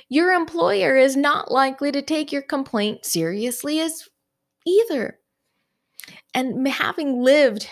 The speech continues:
with chronic illnesses and chronic pain for over twenty-five years, I get this. And I pray that God uses my story as a beacon of hope for you.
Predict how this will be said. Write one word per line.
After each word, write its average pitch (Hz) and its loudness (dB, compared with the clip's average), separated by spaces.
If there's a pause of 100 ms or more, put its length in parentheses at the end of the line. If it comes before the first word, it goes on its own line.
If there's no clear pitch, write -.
(120)
with 214 -4
chronic 294 -4
illnesses 277 0 (140)
and 302 -2
chronic 277 -4
pain 240 -4
for 214 -6
over 277 2
twenty-five 233 -6
years, 226 -6 (600)
I 190 -6
get 175 -8 (120)
this. 131 -18 (640)
And 196 0
I 269 2
pray 233 0
that 185 -2
God 208 0
uses 285 -2
my 214 -6
story 151 -8 (580)
as 185 -6
a 196 -6
beacon 233 -8
of 143 -10
hope - -12
for - -18
you. 135 -16